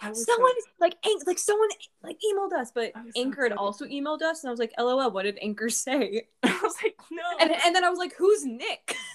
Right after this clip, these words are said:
Speaker 2: <laughs> It didn't connect.
Speaker 1: I just, uh, I, I love it. It's like a little, it's like a little gift, and I just, I think it's, I think it's fun, and e-, every, every time you, you send me an email, it gives me, like, a little bit, little bit of serotonin,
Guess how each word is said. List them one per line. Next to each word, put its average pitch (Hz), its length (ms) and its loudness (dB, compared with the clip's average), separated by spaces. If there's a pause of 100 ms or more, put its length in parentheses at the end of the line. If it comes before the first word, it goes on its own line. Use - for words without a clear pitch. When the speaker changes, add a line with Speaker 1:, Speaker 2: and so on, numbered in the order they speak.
Speaker 2:
<laughs> - 1200 -12
It 359 240 -4
didn't 330 180 -14 (140)
connect. - 520 -8 (800)
Speaker 1:
I 302 140 -14
just, 294 160 -14 (400)
uh, 247 160 -12 (420)
I, 233 140 -12 (180)
I 220 100 -6
love 220 180 -6
it. 190 120 -4
It's - 160 -8
like 247 120 -4
a 254 40 -8
little, 262 200 -6
it's - 120 -12
like 285 100 -10
a 294 40 -8
little 294 140 -6
gift, - 320 -6
and 220 480 -10 (120)
I 247 140 -8
just, 262 300 -12
I 254 100 -12
think 262 180 -12
it's, 277 240 -18
I 254 60 -10
think 262 140 -10
it's 262 120 -16 (120)
fun, 196 380 -10 (600)
and 202 340 -8 (800)
e-, 226 60 0 (120)
every, 247 380 -10
every 247 220 -10
time 254 200 -10
you, 240 240 -6
you 214 120 -12
send 226 180 -6
me 208 80 -2
an 202 120 -8
email, 202 120 -6
it - 60 -12
gives 214 120 -6
me, 220 60 -2
like, 220 100 -4
a 240 40 0
little 233 180 4
bit, 240 220 4
little 254 180 -4
bit 262 80 -4
of 262 80 -6
serotonin, 214 540 -8